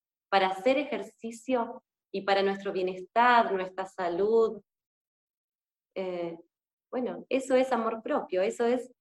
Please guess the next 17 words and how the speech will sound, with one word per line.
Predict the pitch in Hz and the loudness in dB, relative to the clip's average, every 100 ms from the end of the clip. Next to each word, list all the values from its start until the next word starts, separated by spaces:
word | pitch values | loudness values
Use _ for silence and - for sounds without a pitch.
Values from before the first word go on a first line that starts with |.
| _ - | _ 2
autocuidado, | 202 196 196 185 185 185 262 262 160 151 156 _ _ _ _ _ _ _ | 2 4 2 2 0 0 2 4 2 -2 -8 _ _ _ _ _ _ _
¿sí? | 214 262 | -2 -2
Entonces, | 254 254 277 269 - _ _ _ _ _ _ _ _ - | 0 -2 -2 -6 -16 _ _ _ _ _ _ _ _ 2
empezar | 233 240 247 262 254 | 4 4 2 2 0
por | 247 | 0
eso. | 214 214 185 - - _ _ | 0 0 -2 -4 -8 _ _
Y, | 220 214 214 208 208 208 202 _ _ _ _ _ _ | -2 4 4 4 2 0 -4 _ _ _ _ _ _
y | 214 | -2
bueno, | 214 214 | 2 4
que | 208 | 6
el | 214 | 6
movimiento | 220 214 233 247 311 320 | 8 8 6 6 8 8
es | 339 330 | 6 4
amplio, | 180 175 170 180 | 2 2 2 2
el | 190 | 4
movimiento | 202 233 302 294 | 4 4 2 2
es | 311 | -2